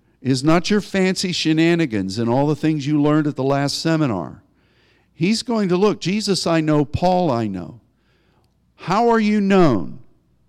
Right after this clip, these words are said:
Are you functioning on behalf of the Father? Is this mountain in front of you standing in the way of what the Father has given? Because if it is,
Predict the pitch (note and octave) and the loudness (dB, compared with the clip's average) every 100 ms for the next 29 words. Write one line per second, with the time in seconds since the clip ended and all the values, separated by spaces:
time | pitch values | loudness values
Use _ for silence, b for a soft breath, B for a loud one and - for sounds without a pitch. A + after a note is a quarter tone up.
0 | _ _ _ _ D3 G#3 A3+ A3+ A3 - | _ _ _ _ 4 4 4 0 0 -2
1 | A3+ G#3+ F3 E3+ E3 E3+ E3 E3 D3 D3+ | -2 -2 -2 0 2 2 2 0 -2 -4
2 | F3+ D#3+ A#2+ G2 D3 D#3+ C3 C3+ G#3 A#3+ | -2 0 -2 0 2 2 0 2 2 2
3 | E3 F3 G3 G#3 A3 - E3+ D#3 D#3 - | -4 -2 0 0 -2 -2 0 0 -2 -4
4 | G3 G3+ D#3+ C3+ C#3 - - F#3 G3 G3 | -2 -2 0 0 0 -2 -2 0 0 0
5 | F#3+ F3 E3 D#3+ E3 C3+ D#3 C#3 - E3+ | 0 0 2 2 2 0 -2 -4 -4 0
6 | D#3+ D#3 C#3+ C#3+ B2+ C#3+ E3 A#2 F2 A2 | 0 2 0 0 -2 -2 -2 -2 -6 -12
7 | b b b b b C3+ C3+ D#3+ C#3+ C#3 | b b b b b -8 0 2 2 0
8 | D3+ F3 G#3 D#3 C#3+ - | 2 4 4 4 2 -2